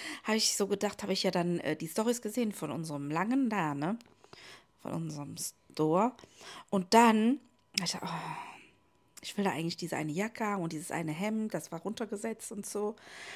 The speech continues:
Ja, und dann hab ich dann irgendwann geschrieben,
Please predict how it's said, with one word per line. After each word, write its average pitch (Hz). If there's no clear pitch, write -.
Ja, 196
und 196
dann 196
hab 208
ich 202
dann 202
irgendwann 220
geschrieben, 202